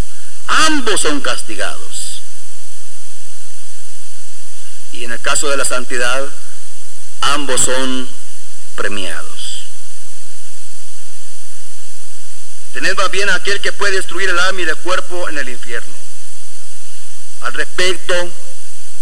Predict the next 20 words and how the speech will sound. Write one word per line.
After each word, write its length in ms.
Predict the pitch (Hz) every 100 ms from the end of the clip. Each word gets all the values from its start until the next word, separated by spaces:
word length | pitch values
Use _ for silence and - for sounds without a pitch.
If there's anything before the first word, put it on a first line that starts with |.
| - - - - - -
no 140 | 175
debemos 380 | 180 180 185 180
de 80 | 160
ignorar 580 | 156 147 160 180 175 - - - - - - - - - - - - - - - - - - - -
que 100 | 185
la 120 | 180 185
inmediata 640 | 185 180 180 202 208 208
responsable 720 | 196 175 175 165 208 208 208
del 180 | 190 175
pecado 520 | 180 175 196 202 185
es 140 | 190 202
el 140 | -
alma. 420 | 143 135 113 92 - - - - - - - - - - - - - - - - - - - - - - -
¿Quién 180 | 156 175
es 120 | 202
la, 160 | 147 139
la 320 | 127 135 127
responsable 760 | 127 - 131 123 156 170 165
del 140 | 135 127
pecado? 440 | - 135 127 120